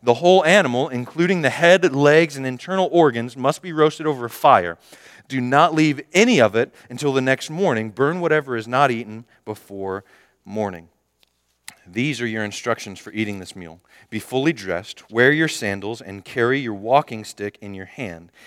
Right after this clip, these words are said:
Eat the meal with urgency, for this is the Lord's Passover. On that night, I will pass through the land of Egypt and strike down every firstborn son and every firstborn male animal in the land of Egypt. I will execute judgment against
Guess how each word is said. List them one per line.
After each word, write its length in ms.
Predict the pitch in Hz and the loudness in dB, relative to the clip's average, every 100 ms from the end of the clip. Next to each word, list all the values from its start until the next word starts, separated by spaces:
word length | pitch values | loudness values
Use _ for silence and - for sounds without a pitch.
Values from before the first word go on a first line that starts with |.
| _ | _
Eat 160 | 135 147 | -4 -4
the 80 | 135 | -4
meal 200 | 131 120 | -2 -2
with 220 | 113 - | -4 -4
urgency, 680 | 156 175 117 98 - 85 92 | 0 0 0 -10 -14 -14 -14
for 160 | - 95 | -16 -16
this 340 | 87 123 - | -6 -6 -6
is 100 | 120 | -14
the 120 | - | -14
Lord's 320 | 98 82 87 | -12 -12 -16
Passover. 760 | - - 123 - 87 78 78 - _ _ _ - | -16 -10 -8 -8 -14 -18 -20 -20 _ _ _ -2
On 160 | - 123 | 2 4
that 240 | 131 156 | 2 0
night, 240 | 139 110 117 | -2 -2 0
I 60 | |
will 100 | 123 | -2
pass 300 | 113 120 127 | -4 -4 -4
through 140 | - 156 | -4 -10
the 80 | 127 | -4
land 280 | 110 123 | -2 -2
of 100 | 143 | -4
Egypt 280 | 104 101 123 | -12 -10 -12
and 100 | 101 | -12
strike 420 | - - 123 123 | -18 -6 -2 -2
down 300 | - 107 104 107 - - - | -2 -4 -6 -10 -20 -8 2
every 420 | 135 143 156 170 | 2 2 -4 -6
firstborn 680 | - 151 147 - 151 151 151 | -4 -6 -6 -8 -10 -10 -10
son 260 | - 107 | -8 -6
and 100 | 110 | -4
every 160 | 113 127 | -6 -6
firstborn 520 | - 131 131 147 135 | -6 -6 -6 -8 -6
male 200 | 123 120 | -4 -4
animal 320 | 107 104 107 110 | -4 -4 -6 -10
in 80 | |
the 60 | 104 | -8
land 220 | 98 101 | -8 -8
of 120 | 98 - | -10 -12
Egypt. 340 | 139 92 98 | -12 -10 -6
I 80 | 98 | -4
will 140 | 101 | -2
execute 460 | 120 143 175 147 123 | -2 -2 -6 -16 -16
judgment 480 | 101 131 143 156 147 _ - | -6 -4 -4 -10 -16 _ -20
against 360 | - 117 110 - | -8 -6 -6 -8